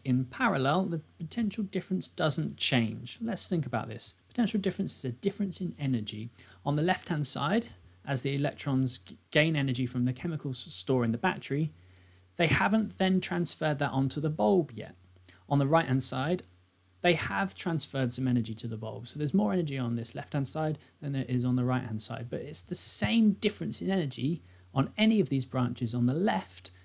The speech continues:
compared to the other side of the circuit on the right. So the potential difference doesn't change for each branch.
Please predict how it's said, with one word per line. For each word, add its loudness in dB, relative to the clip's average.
compared -2
to -4
the 2
other 0
side 0
of -4
the -2
circuit -2
on 4
the 2
right. 2
So 4
the 0
potential -2
difference -6
doesn't -2
change -2
for 2
each -8
branch. 2